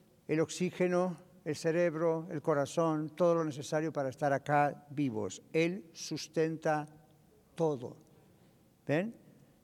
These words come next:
Entonces, y cuando morimos, Él sustenta, dice la Biblia, nuestra alma. Él nos lleva con Él. O sea, nunca hay forma de que estemos desligados de Él cuando somos de Cristo. ¿Ven? Entonces, Él es el creador, pero es el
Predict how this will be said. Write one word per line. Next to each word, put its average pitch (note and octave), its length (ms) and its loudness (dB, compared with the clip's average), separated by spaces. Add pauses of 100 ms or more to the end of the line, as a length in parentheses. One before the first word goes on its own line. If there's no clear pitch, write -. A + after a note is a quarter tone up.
(120)
Entonces, D3 680 2 (180)
y G3 160 4
cuando G3+ 340 6
morimos, G#3 600 2 (260)
Él F#3 220 6
sustenta, F3+ 560 0
dice E3+ 280 0
la E3 120 4
Biblia, D#3+ 560 0
nuestra D#3+ 460 0
alma. D#3 540 0
Él E3 140 4
nos E3 140 2
lleva D#3 560 4
con D#3 280 2
Él. E3+ 260 4
O - 20 -6
sea, C#3+ 240 4
nunca E3+ 560 8
hay F3 100 6
forma F3 460 4
de D#3 100 4
que D3+ 120 -4
estemos E3+ 400 0
desligados D3 600 2
de C3 200 2
Él G#2 120 -4
cuando B2 240 -8
somos B2 280 -4
de A2+ 80 -2
Cristo. G#2 360 -4 (160)
¿Ven? E3+ 240 -4 (460)
Entonces, C#3 420 -2
Él G#3+ 120 10
es G#3+ 160 8
el E3+ 100 0
creador, A3 680 8 (360)
pero D#3+ 160 4
es F3+ 180 2
el A3 240 4